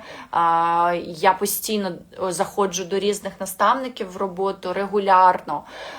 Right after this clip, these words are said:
А, це крім профільного навчання, да, свого, саме д-, для того, щоб далі рухатися просто швидше і ефективніше. Тому що не забуваємо, що найдорожчий ресурс, той ресурс, який нам ніхто ніколи в житті не поверне, це наш час.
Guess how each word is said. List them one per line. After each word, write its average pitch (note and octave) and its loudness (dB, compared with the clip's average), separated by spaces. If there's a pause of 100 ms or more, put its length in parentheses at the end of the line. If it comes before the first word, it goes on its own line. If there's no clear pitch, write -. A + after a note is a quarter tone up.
А, E3+ 2
це F#3+ 2
крім G#3+ 0
профільного G3+ 0
навчання, G3 0
да, F#3 0
свого, F#3 -4
саме G3+ 0
д-, F3+ -14
для F#3+ -10
того, D#4+ 2
щоб G3 -8
далі G3+ 0
рухатися G3 -4
просто - -10
швидше A#3 -6
і - -6
ефективніше. F#3 -8 (380)
Тому G#3+ 0
що A#3 0
не A3 0
забуваємо, A#3+ 2
що A3 0 (320)
найдорожчий A3+ 2
ресурс, A3+ -4 (1800)
той A#3 8
ресурс, G#3+ 0
який G#3 0
нам G3+ 2
ніхто G#3 -4
ніколи G#3 0
в F3+ -8
житті G3 -6
не G3+ -4
поверне, G3+ 0
це G3 -6
наш G3 -4
час. - -2